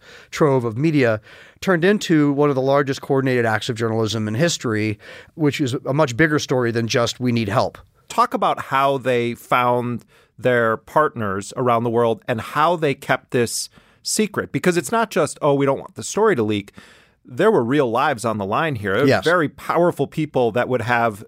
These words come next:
Speaker 2: no hesitation about whacking a journalist.
Speaker 1: Yeah. You know, almost every government in every major country in the world had their hand in this to some degree. So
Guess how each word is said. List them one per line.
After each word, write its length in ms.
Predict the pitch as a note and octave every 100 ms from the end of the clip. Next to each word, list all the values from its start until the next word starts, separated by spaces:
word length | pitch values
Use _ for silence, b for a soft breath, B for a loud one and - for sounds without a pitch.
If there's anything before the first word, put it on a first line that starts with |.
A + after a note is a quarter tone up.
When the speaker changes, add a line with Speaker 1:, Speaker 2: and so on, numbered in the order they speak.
| -
Speaker 2:
no 340 | C3 C#3 D3
hesitation 600 | C3 C3 B2 B2+ B2 B2
about 240 | G#2+ G2+ G#2+
whacking 360 | A#2 A2+ G2+
a 60 | G2
journalist. 560 | B2+ B2 F#2 - -
Speaker 1:
Yeah. 160 | E3 C3+ - -
You 160 | D#3
know, 220 | B2+ A2+ A#2
almost 300 | D3+ D#3 -
every 260 | C#3+ C3
government 400 | A#2 A#2 A2 A2+
in 80 | A2
every 180 | A2+ A2+
major 300 | A2 G#2 G#2+
country 380 | - G#2+ A#2+ A2
in 80 |
the 80 | G#2+
world 400 | A2 A2+ G#2 G#2
had 180 | A2 A2
their 140 | G#2+
hand 280 | G#2 B2 A2+
in 120 | G#2+
this 120 | G2+ -
to 100 | A#2
some 200 | A#2 A2+
degree. 300 | G#2+ A2 G#2
So 400 | - D#3 C#3